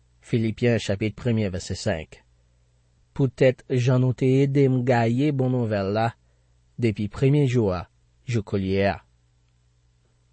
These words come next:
Poutèt jan nou te ede m gaye bon nouvèl la, gen lòt tradiksyon tou ki di pou kominyon nou nan gaye bon nouvèl la.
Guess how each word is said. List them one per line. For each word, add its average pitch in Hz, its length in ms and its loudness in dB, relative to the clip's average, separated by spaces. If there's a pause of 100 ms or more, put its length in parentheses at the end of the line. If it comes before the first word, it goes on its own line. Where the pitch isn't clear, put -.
(460)
Poutèt 180 600 4
jan 131 420 2
nou 127 140 0
te 131 180 2
ede 135 220 4
m 127 120 -2
gaye 117 300 2
bon 113 180 0
nouvèl 98 320 -2
la, 127 120 0 (120)
gen 131 220 2
lòt 147 160 0
tradiksyon 131 580 -2
tou 127 180 -2
ki 110 140 -4
di 131 280 0 (480)
pou 143 360 4
kominyon 151 720 2
nou 113 220 0 (320)
nan 127 240 0
gaye 110 320 0
bon 98 160 -2
nouvèl 95 300 0
la. 87 80 -4